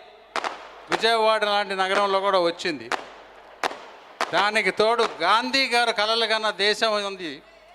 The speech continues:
ఇది కాదు. ఈరోజు దురదృష్టవశాత్తు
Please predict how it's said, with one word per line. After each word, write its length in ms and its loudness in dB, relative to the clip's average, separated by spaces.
ఇది 140 -2
కాదు. 420 0
ఈరోజు 460 2
దురదృష్టవశాత్తు 1160 0